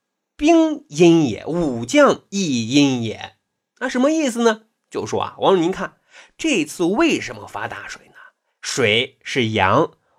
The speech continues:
狄青呢是武将，他属于阴，他们是阴阳相克啊，所以才发大水。您啊，赶紧罢免了他吧。”各位，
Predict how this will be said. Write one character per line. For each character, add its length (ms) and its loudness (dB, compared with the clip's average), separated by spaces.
狄 260 -4
青 340 -2
呢 120 0
是 140 -8
武 300 -6
将， 260 2
他 200 -4
属 280 -6
于 80 -2
阴， 480 0
他 180 -4
们 380 0
是 180 -8
阴 420 2
阳 220 2
相 300 2
克 280 -2
啊， 120 -4
所 280 -2
以 80 0
才 160 -6
发 180 -4
大 200 -2
水。 520 -12
您 260 2
啊， 180 0
赶 300 2
紧 280 2
罢 320 0
免 180 -2
了 100 -6
他 240 -2
吧。” 240 -8
各 100 -4
位， 140 -2